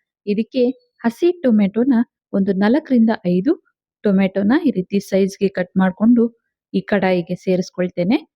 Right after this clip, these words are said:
ಈ ಟೊಮೆಟೊ ಈರುಳ್ಳಿ ಚೆನ್ನಾಗಿ ಬೇಯಲಿ ಅಂತ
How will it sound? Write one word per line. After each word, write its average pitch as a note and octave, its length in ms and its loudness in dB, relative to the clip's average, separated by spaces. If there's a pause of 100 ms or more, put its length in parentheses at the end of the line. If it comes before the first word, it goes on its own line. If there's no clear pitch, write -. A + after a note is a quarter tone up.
(180)
ಈ G3+ 100 0 (160)
ಟೊಮೆಟೊ C4+ 500 2
ಈರುಳ್ಳಿ G#3 420 0
ಚೆನ್ನಾಗಿ G3 480 -2
ಬೇಯಲಿ G3 400 0
ಅಂತ F#3 220 -6